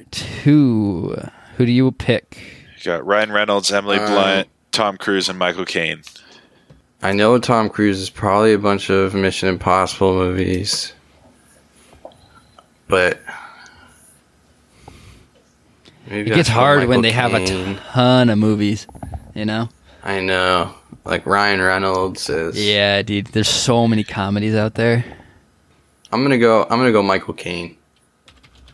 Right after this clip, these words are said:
Speaker 2: All right.
Speaker 1: Um,
Speaker 3: I'm gonna ride the, the Christopher Nolan train. I feel like that's a lot of his, his most famous ones.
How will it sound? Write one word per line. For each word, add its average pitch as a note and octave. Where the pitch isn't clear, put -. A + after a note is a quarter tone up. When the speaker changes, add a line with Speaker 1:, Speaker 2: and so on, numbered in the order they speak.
Speaker 2:
All F2+
right. A2+
Speaker 1:
Um, A2
Speaker 3:
I'm B2
gonna G#2
ride G2+
the, F#2
the F2
Christopher -
Nolan F#2
train. F2
I F2
feel F#2
like F2+
that's -
a -
lot F2
of F2
his, F2+
his G2
most -
famous -
ones. -